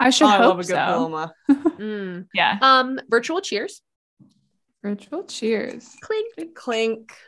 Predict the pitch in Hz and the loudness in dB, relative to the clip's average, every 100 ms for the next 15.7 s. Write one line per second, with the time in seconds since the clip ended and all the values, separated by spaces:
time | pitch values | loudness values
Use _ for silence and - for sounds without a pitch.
0 | _ _ _ _ _ - _ 214 196 185 | _ _ _ _ _ -20 _ 0 0 -2
1 | 180 202 _ _ - 220 269 302 233 226 | -8 -10 _ _ -14 -6 -4 -4 -2 -2
2 | 208 208 196 196 220 220 220 - 214 - | 0 0 -2 -2 -6 -6 -8 -10 -10 -6
3 | 220 - 190 240 - _ _ _ _ 240 | -6 -4 -4 -4 -10 _ _ _ _ 0
4 | 302 294 214 262 - 214 190 - 190 - | 2 0 0 0 -2 -6 -6 -4 -6 -4
5 | 311 320 - - _ _ _ _ _ - | -4 -4 -10 -12 _ _ _ _ _ -6
6 | - - _ _ _ _ _ _ _ 392 | -6 -6 _ _ _ _ _ _ _ -2
7 | 494 339 330 359 - 180 196 202 180 196 | 0 0 0 2 0 2 0 -2 -4 -8
8 | 190 151 - - - - _ _ _ _ | -6 -6 -8 -12 -12 -14 _ _ _ _
9 | - - - - _ _ _ _ _ - | -18 -16 -18 -20 _ _ _ _ _ -20
10 | _ - 220 - - 240 247 - 185 147 | _ -2 -2 -2 0 4 4 2 0 2
11 | 180 - _ - 214 - 339 370 494 294 | 0 -6 _ 2 2 0 2 4 4 2
12 | - - 294 202 233 - 214 - 208 190 | 0 2 2 4 2 2 0 0 -2 -2
13 | 233 _ _ _ _ _ - 254 262 302 | -8 _ _ _ _ _ 0 2 4 0
14 | 277 - - 214 220 208 196 208 196 196 | 0 0 0 2 4 4 4 4 4 4
15 | 208 202 214 190 196 170 | 2 2 0 0 -2 -4